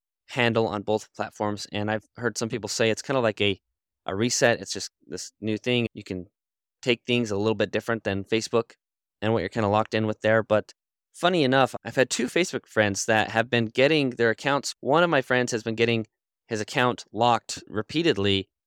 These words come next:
for about an hour at a time for very innocent, like, just not even anything bad posts. Like, this is a, a man that is in his, I think, sixties. He runs a podcast, and he's been posting on Facebook the last few days,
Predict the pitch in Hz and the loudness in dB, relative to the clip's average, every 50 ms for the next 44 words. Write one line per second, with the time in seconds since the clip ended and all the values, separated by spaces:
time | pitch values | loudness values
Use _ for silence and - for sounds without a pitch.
0 | _ _ _ - - 110 110 107 110 107 107 107 - - 120 127 131 127 120 107 | _ _ _ -2 2 2 4 4 4 2 2 2 2 2 4 4 6 4 4 2
1 | - - - 131 127 117 107 101 101 - _ _ _ _ _ _ _ - - 120 | 0 -2 0 0 2 2 2 2 0 -2 _ _ _ _ _ _ _ -8 -2 2
2 | 117 110 107 104 101 - - _ _ _ - - - 110 131 151 170 160 135 120 | 4 6 6 6 4 2 0 _ _ _ -20 -14 -4 0 4 6 6 6 6 4
3 | 113 98 107 123 135 127 - - 110 95 98 107 104 - - 131 127 - - _ | 2 2 0 0 0 0 -2 -2 -2 0 0 -2 -2 -4 -6 -6 -6 -6 -8 _
4 | _ _ - 110 117 131 147 170 175 160 139 131 123 117 110 104 92 - _ _ | _ _ -8 -2 0 2 2 2 2 2 0 0 0 0 -2 -4 -6 -10 _ _
5 | _ _ _ _ _ - 107 127 139 139 - 117 101 - 107 113 120 120 107 98 | _ _ _ _ _ -4 -2 -2 -2 -2 -2 -4 -2 0 2 2 4 4 4 2
6 | 95 90 - _ _ - - 123 101 - - - - 78 95 - - - 120 - | 2 -2 -6 _ _ -4 0 0 0 0 -2 -6 -6 -6 -6 -4 -4 -4 -4 -2
7 | 123 110 107 110 104 101 98 - _ _ _ _ _ _ _ _ _ _ _ _ | -2 -2 0 2 2 2 2 -2 _ _ _ _ _ _ _ _ _ _ _ _
8 | - 95 95 104 113 120 120 120 113 107 101 101 101 95 - 101 107 104 95 95 | -2 0 2 4 4 4 4 4 4 2 2 2 0 -2 -2 -2 -2 -2 -2 -4
9 | - - - 95 - 123 - - - - - - - - - - 92 95 95 92 | -6 -8 -10 -10 -10 -10 -8 -6 -6 -4 -4 -4 -4 -4 -6 -6 -4 -4 -4 -4
10 | - - - 110 107 101 110 120 127 - - - - 113 107 - - 101 92 92 | -6 -8 -8 -6 -4 0 0 0 0 -2 -4 0 2 2 2 2 2 0 2 2
11 | 92 - - - _ - 117 127 143 139 139 123 - - 147 160 160 - 135 123 | 0 -2 -6 -10 _ -2 0 0 2 2 0 0 2 4 4 4 4 2 -2 -2
12 | 117 107 - - 123 123 - - 110 95 - 98 104 110 107 - - 104 92 107 | -2 0 0 0 0 0 0 -2 -6 -4 -2 0 0 0 0 -2 -4 -2 0 2
13 | 104 101 95 92 - - | 2 2 0 -2 -6 -10